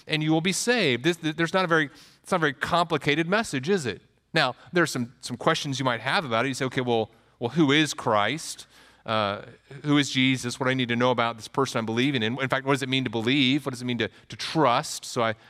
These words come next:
I need to know who Jesus is. I need to, to know what it means to trust in him, to, to believe in him, to, to save me. I'm no longer believing in myself. I'm trusting this Jesus alone. And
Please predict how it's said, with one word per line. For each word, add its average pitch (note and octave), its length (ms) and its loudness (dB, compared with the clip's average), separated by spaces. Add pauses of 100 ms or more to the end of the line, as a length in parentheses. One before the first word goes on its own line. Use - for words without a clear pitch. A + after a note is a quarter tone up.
(100)
I B2+ 40 -2
need C3+ 80 2
to C3+ 80 0
know C#3 140 4
who C#3+ 120 -2
Jesus C#3 520 -2
is. C#3 220 2
I A#2+ 60 -2
need B2 180 0
to, A2+ 160 0 (240)
to B2+ 80 -2
know C3+ 120 4
what C#3+ 80 2
it C3+ 40 2
means C3 240 -2
to A#2+ 60 -12
trust - 440 -2
in C3 120 0
him, C3+ 240 0
to, A2 180 -2 (220)
to C3 80 -4
believe C3+ 360 2
in C#3+ 60 0
him, C3 220 0
to, A2+ 100 -2
to - 180 -8
save C3+ 360 0
me. C3+ 100 0
I'm A2+ 160 0 (160)
no C3+ 140 2
longer C#3 340 4
believing C3 320 2
in A#2+ 80 0
myself. C3 560 0
I'm A2 120 -2
trusting B2+ 360 -2
this A2+ 220 -4 (240)
Jesus C#3 540 -2
alone. C#3 600 2 (300)
And C#3 340 2